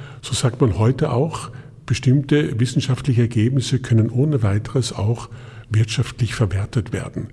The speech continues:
Ähm, Technologietransfer ist ein Thema in den Universitäten, aber auch hier in der Akademie geworden und das ist gut so. Ähm, gute Ideen aus der Wissenschaft, vielleicht auch den,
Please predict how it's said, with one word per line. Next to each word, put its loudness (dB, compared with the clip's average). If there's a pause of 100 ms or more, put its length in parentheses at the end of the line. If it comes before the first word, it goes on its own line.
(480)
Ähm, 4 (420)
Technologietransfer 2 (320)
ist -2
ein 4
Thema 4
in 2
den 2
Universitäten, 2
aber 0
auch -2
hier 2
in 2
der -2
Akademie 2 (320)
geworden 2
und 0
das -2
ist -6
gut 2
so. -2 (500)
Ähm, 2
gute 2
Ideen 2
aus -2
der 0
Wissenschaft, -2 (240)
vielleicht 2
auch -2
den, 2